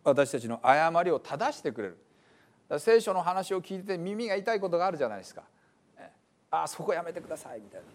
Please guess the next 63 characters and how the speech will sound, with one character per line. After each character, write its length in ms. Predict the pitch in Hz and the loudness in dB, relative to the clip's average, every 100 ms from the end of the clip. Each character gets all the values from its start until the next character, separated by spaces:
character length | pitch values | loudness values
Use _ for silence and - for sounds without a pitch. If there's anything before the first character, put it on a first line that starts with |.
| - - - _ - _ | -20 -20 -20 _ -20 _
「う 40 | 135 | -10
ん、 260 | 127 117 - | -8 -10 -14
そ 160 | - 156 | -8 -4
こ 120 | 160 | -2
は 100 | 160 | -4
ち 80 | 185 | -6
ょ 40 | |
っ 20 | |
と 60 | - | -10
避 180 | - 240 | -4 2
け 140 | 339 | 2
て 80 | 170 | 2
ほ 120 | 127 | -2
し 180 | - - | -8 -10
い」 40 | - - | -16 -20
み 140 | - | -20
た 60 | - | -20
い 20 | - | -14
な 80 | |
ね。 80 | 190 - _ _ _ _ _ | -14 -16 _ _ _ _ _
そ 280 | - 269 330 | 2 4 6
う 40 | |
い 20 | |
う 40 | 269 | 4
時 180 | 320 | 2
こ 140 | - 262 | 2 2
そ 400 | - 285 196 - | 6 6 6 -2
耳 360 | 165 170 190 208 | -10 -4 -2 0
を 80 | 160 | 0
開 280 | 170 165 | 4 4
い 20 | 147 | 4
て 380 | 175 135 - - | 2 2 0 -16
聞 140 | - | -2
か 100 | 165 | 0
な 120 | 156 | 0
き 60 | 120 | -2
ゃ 40 | |
い 60 | 95 | -6
け 100 | 87 | -8
な 60 | 85 | -18
い 40 | |
ん 40 | |
で 60 | - | -20
す 80 | - | -20
ね。 140 | - - _ _ _ _ _ _ _ _ _ | -20 -20 _ _ _ _ _ _ _ _ _
そ 100 | - | 2
れ 60 | 190 | 8
は 60 | 175 | 8
私 180 | 185 | 6
た 100 | 170 | -2
ち 60 | 127 | -6
が 80 | 117 | -4
誤 340 | 147 175 202 | -2 -2 -2
っ 80 | 233 | -4
て 140 | 233 139 | -2 -4
い 20 | |
る 80 | 101 | -2
と 80 | 92 | -8
こ 80 | |
ろ 60 | 87 | -10
だ 60 | 87 | -12
か 80 | |
ら、 100 | 82 | -18